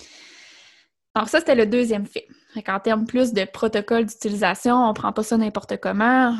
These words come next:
C'est, si on veut avoir des effets bénéfiques, c'est important de, de regarder comment on le consomme et à quel moment et les quantités. Troisième fait,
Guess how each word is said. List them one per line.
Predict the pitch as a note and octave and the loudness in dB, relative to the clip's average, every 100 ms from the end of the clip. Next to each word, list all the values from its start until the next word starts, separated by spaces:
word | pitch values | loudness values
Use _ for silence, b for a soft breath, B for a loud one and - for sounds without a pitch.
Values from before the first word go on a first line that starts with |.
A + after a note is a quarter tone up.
| A3 | -6
C'est, | - G3+ G3+ | -8 -8 -6
si | - | -4
on | A3 | 0
veut | A3 | 2
avoir | G#3+ A3+ | 2 2
des | A3 G3+ | 2 0
effets | G3 A3 | 0 0
bénéfiques, | G#3 F#3+ - B3 | 0 -4 -4 -4
c'est | - | -4
important | G3+ F#3 A3+ A3+ | -8 -6 0 2
de, | G3+ F#3+ | 2 0
de | F#3+ | -4
regarder | - G3 G3+ A#3 A3+ G#3 - | -4 -6 -2 0 0 -2 -2
comment | G#3+ A3 | 0 2
on | G#3+ | 0
le | |
consomme | - G3 - A3 A3+ | -4 -10 -4 -2 0
et | G#3 | 0
à | F#3 | -2
quel | G#3+ G#3+ | -2 -4
moment | G#3 F#3+ G3+ G#3+ - | -2 -4 -2 -2 -4
et | A#3 | -2
les | G#3+ G3+ | -2 -2
quantités. | G3 G3+ - - _ _ _ _ _ _ _ _ _ _ _ _ _ B B B B B B | -8 -12 -14 -18 _ _ _ _ _ _ _ _ _ _ _ _ _ B B B B B B
Troisième | - - D#4+ D4+ B3 G#3+ | -6 4 6 6 4 2
fait, | - - G#3 A3 - | -4 -2 0 0 -2